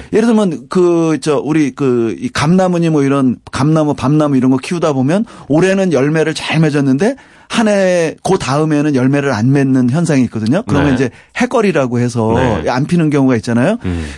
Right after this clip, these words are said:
Speaker 1: 그러면 대나무도 그런 해거리 현상 비슷하게 올해 꽃, 이제 육십 년이 되는 해에 꽃을 안 피울 수 있어요.
Speaker 2: 네.
Speaker 1: 그러면
Speaker 2: 백이십 년인가요?
Speaker 1: 그렇죠. 예.
Speaker 2: 와.
Speaker 1: 예, 그렇습니다.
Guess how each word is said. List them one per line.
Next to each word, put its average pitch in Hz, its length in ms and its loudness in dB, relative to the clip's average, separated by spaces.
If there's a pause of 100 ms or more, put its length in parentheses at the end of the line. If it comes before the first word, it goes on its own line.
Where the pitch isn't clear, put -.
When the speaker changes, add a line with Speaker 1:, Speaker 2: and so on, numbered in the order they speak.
Speaker 1:
그러면 196 340 0
대나무도 160 720 0
그런 170 220 -2
해거리 240 440 0
현상 175 340 0
비슷하게 147 580 -2 (160)
올해 170 420 2
꽃, - 180 -10 (140)
이제 143 180 0
육십 202 300 -2
년이 190 300 2
되는 147 280 0
해에 135 140 0
꽃을 185 300 -4
안 131 160 -2
피울 220 240 0
수 - 120 -2
있어요. 120 600 0
Speaker 2:
네. 90 260 -2 (280)
Speaker 1:
그러면 202 640 2 (320)
Speaker 2:
백이십 123 280 0
년인가요? 107 380 0 (240)
Speaker 1:
그렇죠. 139 500 -2 (220)
예. 170 220 2
Speaker 2:
와. - 800 -2
Speaker 1:
예, 156 280 0 (180)
그렇습니다. 104 560 -6